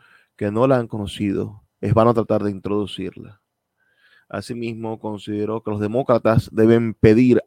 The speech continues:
a voces su renovación".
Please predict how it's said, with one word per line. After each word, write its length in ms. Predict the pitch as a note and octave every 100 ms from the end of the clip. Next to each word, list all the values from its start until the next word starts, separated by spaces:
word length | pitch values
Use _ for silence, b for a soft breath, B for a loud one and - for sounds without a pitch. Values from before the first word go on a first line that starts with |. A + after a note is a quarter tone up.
| -
a 120 | G#2
voces 640 | G2+ C#3 D3 D3+ D3 - _ _ _ _
su 480 | _ - B2 A#2+ - _
renovación". 880 | _ G#2+ G#2 G2+ G2+ G2 - F#2 B1+